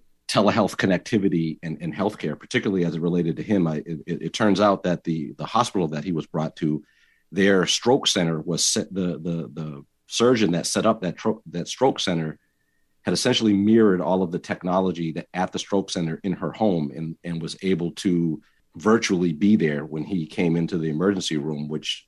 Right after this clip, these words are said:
turned out to be life-saving in, in, in many ways. And so that was part of what we, that was, that was sort of a, an aha moment for him.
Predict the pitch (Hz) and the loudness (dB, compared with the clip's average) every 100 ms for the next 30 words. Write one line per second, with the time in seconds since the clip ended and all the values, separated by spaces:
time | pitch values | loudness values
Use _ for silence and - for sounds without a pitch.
0 | _ - 87 85 82 - 78 80 78 85 | _ -2 0 0 -2 -4 -6 -4 -2 -2
1 | 82 78 71 73 69 69 76 71 60 73 | -2 -6 -6 -8 -10 -14 -16 -16 -16 -16
2 | 73 76 73 71 67 - - 87 78 71 | -12 -10 -8 -10 -14 -16 -12 -8 -4 -6
3 | - _ _ _ _ _ _ _ 117 123 | -8 _ _ _ _ _ _ _ 2 4
4 | 147 - 120 113 107 101 107 98 107 104 | 2 4 4 4 4 4 4 4 0 0
5 | 113 117 104 104 92 107 110 107 117 104 | 2 2 2 0 -2 2 2 2 4 4
6 | 95 95 90 87 - 95 92 98 95 104 | 2 2 2 0 -2 -4 -4 -2 2 4
7 | 101 92 107 113 82 - 82 80 80 | 4 4 4 4 2 -2 -4 -4 -8